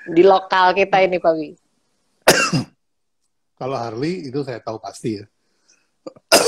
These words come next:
Speaker 2: Karena saya pernah nyebur ke situ. Pernah
Speaker 1: Hmm.
Speaker 2: menjadi advocate-nya Harley. Salah satu contohnya begini.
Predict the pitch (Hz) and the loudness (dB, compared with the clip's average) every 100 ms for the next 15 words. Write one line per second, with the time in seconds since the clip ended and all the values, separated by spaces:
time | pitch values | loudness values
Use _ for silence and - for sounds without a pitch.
0 | 170 - - - - _ _ _ _ _ | 0 0 -2 -4 -12 _ _ _ _ _
1 | 117 104 117 156 139 _ _ _ _ _ | -8 -6 -4 -4 -6 _ _ _ _ _
2 | _ _ _ _ _ _ _ _ _ _ | _ _ _ _ _ _ _ _ _ _
3 | _ - 160 180 156 160 147 131 123 120 | _ -2 0 0 -2 -2 -2 -4 -4 -8
4 | 120 110 _ _ _ _ _ _ _ _ | -10 -14 _ _ _ _ _ _ _ _
5 | 143 123 120 113 117 _ 165 151 _ _ | -12 -12 -12 -14 -16 _ -20 -20 _ _
6 | - 127 117 110 101 113 113 113 113 113 | -10 -6 -4 -4 -4 -4 -4 -4 -8 -12
7 | _ _ _ _ _ _ - 131 - 147 | _ _ _ _ _ _ -12 -10 -8 -8
8 | - 123 127 107 104 117 110 95 107 _ | -6 -6 -6 -8 -8 -6 -6 -10 _ _
9 | _ _ _ _ _ _ _ _ _ _ | _ _ _ _ _ _ _ _ _ _
10 | _ _ - - _ _ _ 123 127 123 | _ _ -20 -20 _ _ _ -6 -4 -4
11 | 131 - 120 113 135 160 117 104 | -6 -6 -8 -8 -6 -6 -6 -10